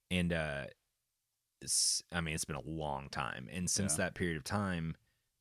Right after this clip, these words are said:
Speaker 1: he's, he's really, really become this amazing
Speaker 2: Mm-hmm.
Speaker 1: rap artist, and, uh,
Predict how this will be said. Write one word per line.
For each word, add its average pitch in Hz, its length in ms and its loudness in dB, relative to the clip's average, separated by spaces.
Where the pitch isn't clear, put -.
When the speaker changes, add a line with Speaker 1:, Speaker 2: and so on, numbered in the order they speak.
Speaker 1:
he's, 85 720 0
he's 87 280 -2
really, 80 680 2
really 76 640 0
become 80 460 -2
this 82 160 -2
amazing 73 600 -2
Speaker 2:
Mm-hmm. 71 60 -4
Speaker 1:
rap 82 280 0
artist, 53 480 -4
and, 80 640 0
uh, 78 280 0